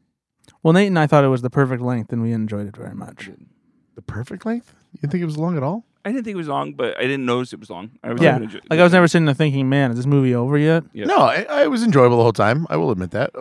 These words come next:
Speaker 2: But I also think that when they were, like, uh, towards the end of the movie, they're, they're, like, leading away from something. I'm like, "Oh, it's over." And then I go, "Oh, well, there's still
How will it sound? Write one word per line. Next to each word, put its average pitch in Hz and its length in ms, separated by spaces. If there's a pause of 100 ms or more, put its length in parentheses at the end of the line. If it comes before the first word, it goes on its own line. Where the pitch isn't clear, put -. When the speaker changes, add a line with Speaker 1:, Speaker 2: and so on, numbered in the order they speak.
Speaker 2:
But 120 140
I 117 140
also 117 260
think 113 200
that 110 160 (400)
when 131 200
they 139 60
were, 123 180
like, 107 300 (760)
uh, 147 80 (100)
towards 160 240
the 139 100
end 143 100
of 131 40
the 131 60
movie, 123 220
they're, 113 180
they're, 110 180
like, 107 180
leading 117 280
away 107 200
from 120 160
something. 101 280
I'm 101 100
like, 101 140
"Oh, 175 160
it's 120 140
over." 151 240
And 107 80
then 107 100
I 104 80
go, 101 80
"Oh, 104 80
well, 143 120
there's 190 180
still 208 240